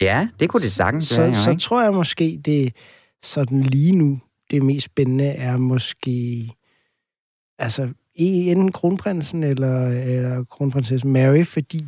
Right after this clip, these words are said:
Speaker 2: de ligesom er i gang med at opbygge sådan deres roller og netværk stadig. Øhm,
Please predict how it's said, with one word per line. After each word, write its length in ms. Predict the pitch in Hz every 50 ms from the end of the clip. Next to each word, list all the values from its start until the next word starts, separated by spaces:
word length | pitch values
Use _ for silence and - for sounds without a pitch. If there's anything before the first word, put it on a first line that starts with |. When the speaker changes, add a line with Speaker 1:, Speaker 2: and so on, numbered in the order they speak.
| 135 -
Speaker 2:
de 60 | 160
ligesom 420 | 143 147 151 139 - 185 180 160 156
er 60 | 139
i 80 | 131
gang 340 | 131 - - - - - 165
med 80 | 160 143
at 100 | 139 135
opbygge 800 | 139 131 131 127 _ _ - - 147 135 131 123 - 147 135
sådan 480 | 123 - - 131 127 135 135 135 139 147 _ _ _ _ _ -
deres 680 | 147 123 117 117 131 139 135 127 - - - 160 -
roller 280 | 147 135 127 131 127 135
og 140 | 139 135 131
netværk 520 | 127 127 120 - - 151 135 120 120 -
stadig. 500 | - - - 135 123 120 120 127 131 139
Øhm, 580 | 180 143 131 127 127 123 123 123 120 120 123